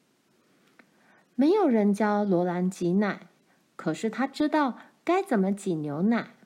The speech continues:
因为他曾经见过爸挤牛奶。现在他们都望着他，一股一股的牛奶呼呼地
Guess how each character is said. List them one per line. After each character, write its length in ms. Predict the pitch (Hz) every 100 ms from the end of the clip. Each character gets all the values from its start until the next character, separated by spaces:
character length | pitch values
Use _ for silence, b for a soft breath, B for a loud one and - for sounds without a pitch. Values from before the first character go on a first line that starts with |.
| _ _ _ _ _ _
因 180 | 185 180
为 160 | 180
他 180 | 165 190
曾 320 | 190 185 165
经 260 | 175 214 226
见 220 | 220 247
过 160 | 220 202
爸 400 | 202 269 233 175
挤 240 | - -
牛 300 | 143 143 160
奶。 300 | 226 214 - _ b b b b b b
现 320 | - - 359
在 300 | 320 339 320 285 B B
他 160 | -
们 140 | 233 220
都 140 | 226
望 280 | 254 285 254
着 160 | 214 190
他， 460 | - 196 196 208 - _ _ _ _ _ _
一 120 | 214 190
股 320 | - 156 143 -
一 80 |
股 200 | 226 -
的 140 | 160 160
牛 260 | 156 151
奶 260 | 208 220 160 - B B B
呼 180 | 320 320
呼 180 | 349
地 300 | 349 320 269